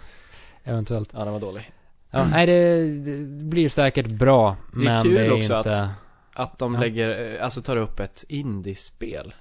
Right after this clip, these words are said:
Speaker 1: Mm, det säger ju en hel del
Speaker 2: Särskilt.
Speaker 1: om hur, hur inte indie Jonathan
Speaker 2: Exakt.
Speaker 1: har blivit. Eh, när han startade som en ganska
Speaker 2: Ja,
Speaker 1: liten
Speaker 2: utvecklar väl
Speaker 1: spelutvecklare,
Speaker 2: Braid
Speaker 1: sen
Speaker 2: näs-, nästan helt och hållet själv.
Speaker 1: Ja, och sen nu får han, eh,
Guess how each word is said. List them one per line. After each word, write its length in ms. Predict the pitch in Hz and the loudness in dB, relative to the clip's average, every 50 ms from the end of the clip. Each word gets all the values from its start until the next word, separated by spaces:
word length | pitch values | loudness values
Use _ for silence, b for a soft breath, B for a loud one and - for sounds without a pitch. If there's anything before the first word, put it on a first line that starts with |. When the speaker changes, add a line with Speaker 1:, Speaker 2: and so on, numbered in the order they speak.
| - _ _ 117 | -20 _ _ -6
Speaker 1:
Mm, 220 | 117 117 117 117 - | -6 -6 -6 -4 -2
det 100 | 139 135 | -2 0
säger 180 | - 180 170 156 | 2 4 4 4
ju 60 | 147 | 4
en 80 | 139 139 | 2 2
hel 180 | 143 151 139 | 2 2 2
del 40 | 131 131 123 | 2 2 2
Speaker 2:
Särskilt. 20 | 123 | 2
Speaker 1:
om 140 | 120 117 113 | 0 0 0
hur, 440 | 117 117 113 113 107 104 98 - - | 0 0 0 0 -2 -4 -6 -6 -4
hur 280 | - 110 110 113 - 156 | -4 -4 -4 -4 -4 -4
inte 400 | 147 117 98 98 - - - 110 | -4 -2 -4 -6 -6 -6 -6 -4
indie 540 | - 143 156 151 131 110 104 98 92 95 98 | -4 -4 -4 -4 -2 -2 -2 -2 -2 -2 -4
Jonathan 440 | 104 95 92 92 95 - 98 98 | -4 -4 -4 -6 -6 -6 -6 -6
Speaker 2:
Exakt. 180 | 98 123 123 - | -6 -8 -6 -4
Speaker 1:
har 80 | 104 104 | -4 -2
blivit. 440 | 98 101 120 143 - - - b b b b b b b b b b b b b b _ _ - | -2 0 -2 -2 -4 -4 -12 b b b b b b b b b b b b b b _ _ -14
Eh, 260 | - 107 104 101 104 | -10 -8 -6 -6 -6
när 160 | 104 104 104 | -6 -6 -4
han 220 | 101 101 - 107 101 | -4 -4 -6 -8 -10
startade 460 | - - 117 104 - - 135 127 117 | -4 -4 -4 -2 -2 -4 -4 -4 -6
som 220 | - - 113 110 | -4 -6 -6 -6
en 240 | 107 107 107 117 117 | -6 -6 -8 -10 -8
ganska 460 | 117 110 104 117 107 - - - - - - - - | -8 -8 -8 -8 -8 -8 -8 -8 -8 -10 -12 -10 -8
Speaker 2:
Ja, 340 | 113 107 104 104 104 104 | -6 -4 -4 -4 -4 -4
Speaker 1:
liten 280 | 117 117 104 - 113 110 | -4 -4 -4 -4 -6 -8
Speaker 2:
utvecklar 220 | 104 143 123 107 | -6 -4 -4 -2
väl 100 | - 123 | -2 -2
Speaker 1:
spelutvecklare, 300 | - - 120 117 110 - | -2 -2 -2 -2 -2 0
Speaker 2:
Braid 140 | - 123 123 | 0 0 0
Speaker 1:
sen 120 | 117 110 104 | 0 -2 -2
Speaker 2:
näs-, 200 | 104 107 - - | -4 -6 -8 -12
nästan 500 | _ 123 117 113 - - - 127 123 113 | _ -6 -6 -6 -8 -10 -10 -8 -8 -6
helt 220 | 104 98 98 98 - | -6 -8 -10 -8 -8
och 60 | 107 | -10
hållet 180 | 101 - - - | -8 -10 -12 -14
själv. 180 | - - - - - - _ - - - _ - | -16 -16 -18 -18 -20 -20 _ -20 -20 -20 _ -8
Speaker 1:
Ja, 160 | 131 127 117 110 | -2 0 0 0
och 120 | 107 104 | 0 0
sen 160 | - 113 107 | 0 0 0
nu 140 | 104 101 104 | 0 -2 -4
får 180 | - - 107 101 | -4 -4 -4 -2
han, 300 | 98 98 95 95 95 95 | -2 -2 -4 -4 -4 -4
eh, 100 | 92 | -6